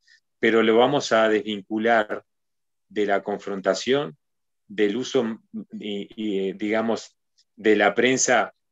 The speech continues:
eh, digamos, en el sentido de, de solo señalar, eh, los efectos negativos de los distintos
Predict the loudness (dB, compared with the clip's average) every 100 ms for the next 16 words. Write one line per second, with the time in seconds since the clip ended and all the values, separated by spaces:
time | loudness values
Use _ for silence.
0 | -6 -2 0 0 -4 -8 -14 -6 0 0
1 | 0 -2 -4 -6 -6 -6 -6 -6 -2 0
2 | 2 4 2 0 -4 -12 _ _ _ -8
3 | -6 -6 -12 -16 -2 4 4 4 0 -2
4 | 0 0 4 4 2 -2 _ -14 -10 -6
5 | -8 -8 -6 -4 -2 -4 -4 -4 -4 -4
6 | -2 -2 0 0 -4 -8 -12 -8 -8 -8
7 | -14